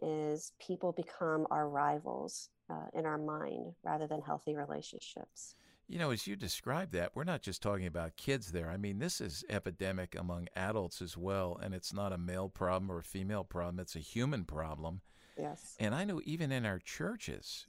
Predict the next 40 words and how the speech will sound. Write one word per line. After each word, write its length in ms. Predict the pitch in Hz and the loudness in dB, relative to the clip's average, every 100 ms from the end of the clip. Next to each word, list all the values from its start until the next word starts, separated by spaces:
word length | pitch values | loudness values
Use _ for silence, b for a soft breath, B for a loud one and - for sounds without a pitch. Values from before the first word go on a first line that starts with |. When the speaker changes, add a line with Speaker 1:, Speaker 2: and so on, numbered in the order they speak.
| _ | _
Speaker 2:
where, 580 | - 110 104 98 95 92 b b b b b - | 0 4 6 6 4 0 b b b b b -2
you 100 | 107 | 2
know, 100 | 101 | 4
we 140 | 101 | 2
have 260 | 92 113 110 | 2 2 2
this 220 | 101 - | -2 -2
flesh 400 | - 107 123 - | -2 0 0 0
and 160 | 98 87 | -2 0
blood 280 | 98 98 | 0 0
community 720 | - 90 87 101 143 95 85 85 | -2 -2 0 0 -2 -2 -2 -2
and 180 | 85 85 | -4 -4
we 200 | 90 87 | -6 -6
greet 280 | 90 104 | -4 -4
each 200 | 107 - | -4 -2
other 280 | 101 95 92 - | 0 0 -2 -6
with 180 | 92 85 | -6 -4
smiles, 640 | - 101 110 127 82 - - | -2 0 0 0 -2 -6 -8
you 120 | - | -8
know, 200 | 95 92 - - b b b - | -4 -4 -6 -14 b b b -6
maybe 220 | 95 98 | -2 -2
the 100 | 95 | -2
two 220 | 90 110 | -2 0
or 60 | 101 | 0
three 220 | - 98 | -2 -4
times 360 | - 101 98 - | 0 0 0 -2
we're 120 | 98 | -2
together 380 | 92 - 98 98 | 0 0 0 0
during 300 | 92 95 92 | -2 -2 -2
the 80 | 87 | -2
week. 480 | 95 120 107 - b b b b b b - - | 0 0 -2 -8 b b b b b b -20 0
At 160 | 107 104 | 0 2
the 120 | 107 | 4
other 200 | 156 202 | 6 4
times 400 | - 95 98 92 | 2 2 2 0
that 100 | - | -2
we're 120 | 104 | 0
not 200 | 101 101 | 2 2
together 540 | - 92 101 127 107 98 | 0 0 2 2 2 0
and 160 | 95 | 0
we're, 340 | 90 95 92 | 0 2 2